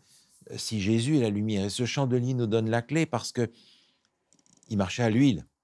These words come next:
Il n'était pas branché sur le courant. Il marchait à l'huile. Et l'huile,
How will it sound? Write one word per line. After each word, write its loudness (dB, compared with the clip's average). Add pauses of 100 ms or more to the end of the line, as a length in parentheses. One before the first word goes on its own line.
(540)
Il -2
n'était -2
pas -2
branché -4
sur -8
le -4
courant. -6 (1120)
Il -20
marchait -6
à 0
l'huile. 4
Et -2
l'huile, 4